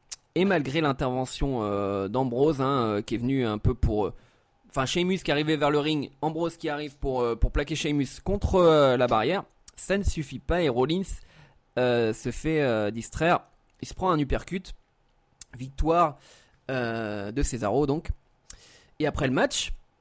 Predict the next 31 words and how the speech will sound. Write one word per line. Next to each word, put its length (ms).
eh 80
ben, 140
il 80
y 40
a 80
Sheamus 400
qui 140
dit : « 340
Oh, 260
bah, 140
dis 140
donc, 440
euh, 380
moi, 540
ce 100
qui 100
me 80
dirait 300
bien, 300
c'est 180
de 60
me 120
taper 280
Ambrose, 480
puisque, 260
puisque 220
Cesaro 420
s'est 160
tapé, 360
euh, 100
euh, 1040